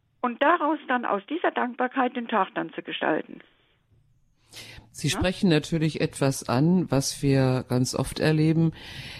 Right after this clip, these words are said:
Speaker 2: die, diese, diesen, diese Spannung, wenn, wenn man selber dann in Senioreneinrichtungen geht, zwischen versorgt werden und sich selber zu versorgen.
Speaker 1: Eben, ja.
Speaker 2: Äh,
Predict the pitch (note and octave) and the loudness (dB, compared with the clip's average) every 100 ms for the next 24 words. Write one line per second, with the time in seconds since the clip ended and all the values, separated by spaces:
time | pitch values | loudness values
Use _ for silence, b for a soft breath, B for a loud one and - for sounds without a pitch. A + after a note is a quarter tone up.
0 | B - B2+ C#3 C#3 - C3 C3+ B2 B2+ | B -2 2 4 2 0 2 4 6 4
1 | A#2+ A#2 G#2+ - - - G1+ - - - | 4 2 0 -4 -10 -12 -16 -18 -20 -20
2 | - - B2+ A#2+ A#2+ A2+ - - - A#2+ | -20 -6 0 4 4 2 -6 -18 -4 2
3 | A#2+ A#2 - C#3+ F3+ G3 G3 F#3+ - B2+ | 4 4 4 4 4 2 2 -2 -4 -4
4 | C#3 B2+ C3+ B2+ B2 D3 C#3+ C#3 - B2 | -2 -2 0 0 2 2 2 2 2 0
5 | A#2 A#2+ A#2 C3+ D3+ C#3 C#3+ C#3 - - | 0 2 2 4 2 2 2 0 -2 0
6 | C#3+ C#3+ C#3 C#3+ B B B B B - | 2 4 4 2 B B B B B 0
7 | C#3 - C3+ A#2+ D3 B2 A#2+ C3 D#3 - | 2 2 0 0 0 2 4 2 2 -4
8 | - D3+ D3+ D3 D3+ D3+ B B B _ | -4 -2 0 -2 -2 -4 B B B _
9 | C#3 C#3 C3 - A#2+ B2 - C3+ B2+ A2 | 2 2 2 -4 -4 -2 4 4 4 -2
10 | - F#2 - G2 G2+ F#2+ F#2+ F#2 F#2 - | -4 -4 -2 -2 -2 -2 -2 -4 -4 -4
11 | A3+ F#3 F3+ G3+ B B G3 G#3+ A#3 C#3 | -6 -6 -12 -14 B B -8 -6 -2 0
12 | C3 A#2+ - - | 2 0 -2 -4